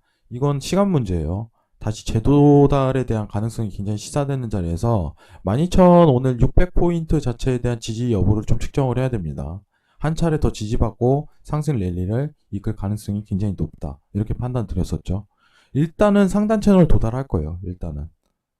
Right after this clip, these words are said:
부양에 대한 기대감이 굉장히 실려있기 때문에 기존 십팔 일까지 연기를, 예산을 연기를 하고 이십육 일 전에 합의를 봐야 되는 상황이기 때문에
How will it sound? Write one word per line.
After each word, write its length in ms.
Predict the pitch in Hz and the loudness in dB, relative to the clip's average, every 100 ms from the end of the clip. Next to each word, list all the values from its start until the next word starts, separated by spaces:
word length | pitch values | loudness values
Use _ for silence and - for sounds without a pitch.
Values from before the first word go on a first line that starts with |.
| _ _ _ _ | _ _ _ _
부양에 400 | 127 139 143 135 | 4 4 0 -2
대한 320 | 127 131 131 | -2 -4 -4
기대감이 420 | 110 113 117 110 | -4 -2 -2 -2
굉장히 340 | 107 98 104 101 | -2 -4 -2 -4
실려있기 500 | - 147 156 147 98 | -4 -2 -2 -2 -6
때문에 400 | 76 76 76 80 _ _ _ _ | -8 -8 -12 -14 _ _ _ _
기존 380 | - 139 170 170 | -2 4 6 4
십팔 400 | - 220 233 220 | 0 -2 0 2
일까지 480 | 202 190 175 165 156 | 0 0 -2 0 0
연기를, 600 | 92 104 120 127 131 107 | 2 0 0 -2 -2 0
예산을 460 | 98 131 131 123 | 0 -2 -2 -2
연기를 420 | 90 87 98 95 117 | -4 -4 -6 -6 -8
하고 480 | 123 127 127 73 _ _ - | -6 -2 -2 -4 _ _ -12
이십육 500 | 131 170 135 110 131 | -6 -4 0 0 0
일 100 | 147 | 0
전에 200 | 143 135 | 0 0
합의를 340 | 160 185 170 | -2 -2 -2
봐야 260 | - 95 113 | -2 -4 -6
되는 240 | 127 117 | -4 -6
상황이기 420 | 107 151 151 120 | -4 -4 -4 -6
때문에 480 | - 85 87 117 85 | -8 -10 -6 -8 -8